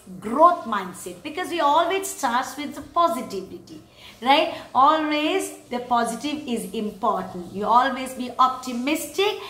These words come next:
then you can do anything rather than starting with the negative. I'm not criticizing anybody, but I'm telling you all.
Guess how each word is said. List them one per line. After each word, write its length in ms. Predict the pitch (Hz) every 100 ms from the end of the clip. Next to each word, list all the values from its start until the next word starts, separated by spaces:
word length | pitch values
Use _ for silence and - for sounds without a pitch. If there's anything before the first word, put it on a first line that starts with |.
| -
then 200 | 220 262
you 200 | 247 240
can 240 | 233 226 220
do 200 | 226 220
anything 520 | 214 208 196 294 339 247
rather 260 | 233 208
than 160 | 202 220
starting 560 | - 262 247 254 262 233
with 120 | 247
the 100 | 294
negative. 460 | 247 - - 175 - - -
I'm 220 | 175 180
not 220 | 233 240
criticizing 680 | 262 262 311 339 349 349 339
anybody, 500 | 302 220 220 202 294
but 200 | 349 339
I'm 160 | 294
telling 400 | 277 262 208 185
you 60 | 185
all. 160 | 139